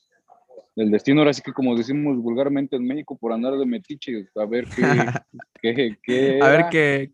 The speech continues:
Speaker 2: qué había, ¿verdad?
Speaker 1: Qué había y, y me quedé, me gustó, este,
Speaker 2: Sí.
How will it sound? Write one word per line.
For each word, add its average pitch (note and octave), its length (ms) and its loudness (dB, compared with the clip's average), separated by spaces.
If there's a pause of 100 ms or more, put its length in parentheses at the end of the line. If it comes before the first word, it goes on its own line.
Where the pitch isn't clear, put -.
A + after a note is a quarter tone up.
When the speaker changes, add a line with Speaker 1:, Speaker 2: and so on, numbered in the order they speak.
(140)
Speaker 2:
qué D3+ 100 2
había, D3+ 340 4
¿verdad? D3 300 -2 (160)
Speaker 1:
Qué D3+ 100 -2
había E3 640 2
y, C#3+ 280 -6 (300)
y C#3 160 -14
me C3 200 -16
quedé, E3 360 0
me E3+ 100 -6
gustó, F3 540 -4
este, C3+ 580 -10
Speaker 2:
Sí. B2 320 -6